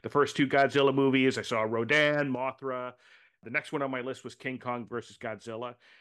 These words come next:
But then I saw Godzilla Minus One in the theater, and I was like, "I can't go back to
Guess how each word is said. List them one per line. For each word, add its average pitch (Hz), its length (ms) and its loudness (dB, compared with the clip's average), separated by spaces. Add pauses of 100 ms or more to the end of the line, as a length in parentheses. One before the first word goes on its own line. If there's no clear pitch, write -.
(340)
But 117 160 -8
then 120 180 -4
I 117 80 -6
saw 117 540 -4 (220)
Godzilla 113 400 -8
Minus 110 320 -12
One 113 140 -10
in 110 140 -12
the 107 40 -16
theater, 113 360 -10
and 101 80 -18
I - 20 -20
was 92 140 -20
like, 107 240 -18
"I 120 160 -20
can't 120 260 -20 (100)
go 117 120 -12
back 107 300 -14 (240)
to 98 220 -14